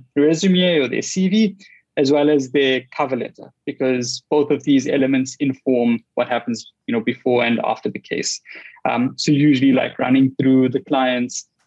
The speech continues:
um, resume, uh, seeing how well they're able to communicate it in a structured way, uh, because, you know, ra-, uh,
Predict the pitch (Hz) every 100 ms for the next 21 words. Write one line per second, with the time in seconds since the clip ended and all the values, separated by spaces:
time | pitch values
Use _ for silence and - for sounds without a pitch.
0 | - 117 120 120 117 113 _ _ _ _
1 | _ _ - - 139 175 180 196 202 175
2 | - 135 127 - - 156 147 139 139 135
3 | 135 131 135 139 135 135 - - 139 139
4 | 131 139 - 127 127 - - - - 127
5 | 143 196 196 - - - 131 120 127 139
6 | 143 120 - - 123 123 135 143